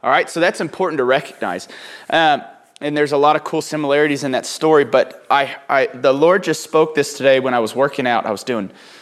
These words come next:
step-ups. It was just the worst thing in the world, so I needed some encouragement. And he said that, that just as Elijah parted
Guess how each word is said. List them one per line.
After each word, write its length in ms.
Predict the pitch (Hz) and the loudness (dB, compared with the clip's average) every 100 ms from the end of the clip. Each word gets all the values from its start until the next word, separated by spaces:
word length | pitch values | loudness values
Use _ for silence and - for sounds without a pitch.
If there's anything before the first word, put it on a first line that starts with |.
| - | -16
step-ups. 680 | - - 135 120 95 - | -8 0 0 2 -4 -4
It 20 | 104 | -10
was 100 | - | -8
just 220 | 117 - | -10 -6
the 80 | 95 | -2
worst 260 | 113 - | -2 -4
thing 140 | 120 104 | -6 -6
in 60 | |
the 80 | 101 | -6
world, 320 | 98 101 90 | -4 -4 -4
so 140 | - 98 | -4 -4
I 60 | |
needed 280 | 101 107 101 | -4 -6 -8
some 140 | - 92 | -10 -12
encouragement. 520 | 87 113 101 90 - | -4 -2 -2 -6 -12
And 120 | 104 | -10
he 120 | 123 | -8
said 540 | 127 - 156 107 - - - - - - _ _ _ _ _ _ _ _ _ | -4 2 2 2 -2 -12 -20 -20 -20 -20 _ _ _ _ _ _ _ _ _
that, 440 | 143 131 - - _ _ _ | -4 -4 -6 -20 _ _ _
that 280 | 131 123 - | -4 -4 -4
just 480 | 151 156 175 - - | 0 2 0 -4 -6
as 320 | 170 160 139 - | 2 2 0 0
Elijah 720 | 135 123 127 156 151 139 - - _ _ _ _ | 2 4 4 2 2 0 -2 -8 _ _ _ _
parted 560 | - 151 143 104 - | -10 -2 -2 -2 -8